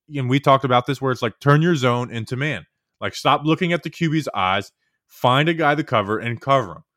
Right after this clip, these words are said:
So there's a few times in that, but there's a few times where he, like, he played really good in the zone. And teams didn't, a team, team's offensive game plan was never,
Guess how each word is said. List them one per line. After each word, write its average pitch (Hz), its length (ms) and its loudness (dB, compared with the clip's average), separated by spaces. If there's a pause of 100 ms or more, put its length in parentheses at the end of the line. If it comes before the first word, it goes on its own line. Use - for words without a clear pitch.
(440)
So 147 140 0
there's 135 180 4
a 131 60 0
few 147 180 -2
times 139 300 0
in 120 140 -2
that, 143 240 0
but 107 80 -4
there's 127 180 2
a 117 40 -2
few 160 140 -6
times 135 200 -4
where 117 100 -4
he, 120 220 -4
like, 104 360 -10
he 127 120 -8
played 131 320 -2
really 131 240 0
good 170 160 2
in 165 80 -2
the 107 100 -4
zone. 85 300 -10 (320)
And 131 440 -2
teams 175 360 0
didn't, 165 560 0 (380)
a 139 100 0
team, 180 440 -4
team's 208 300 -2
offensive 165 480 0
game 135 220 2
plan 170 280 -2
was 127 220 -2
never, 143 400 0